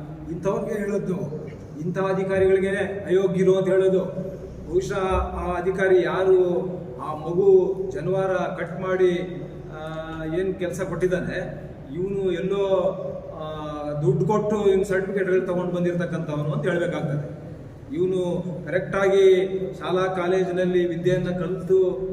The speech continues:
ಇವ್ನು ಸರ್ಟಿಫಿಕೇಟ್ ತಗೊಂಡಿರೋನಲ್ಲ. ಇವನು ಹಾಗೆ,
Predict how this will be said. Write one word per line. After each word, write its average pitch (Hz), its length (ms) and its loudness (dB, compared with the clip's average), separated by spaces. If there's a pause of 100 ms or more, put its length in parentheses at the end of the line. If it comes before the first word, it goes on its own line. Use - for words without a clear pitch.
ಇವ್ನು 156 140 -4
ಸರ್ಟಿಫಿಕೇಟ್ 165 560 -2
ತಗೊಂಡಿರೋನಲ್ಲ. 170 640 -2 (920)
ಇವನು 160 180 -8
ಹಾಗೆ, 175 420 0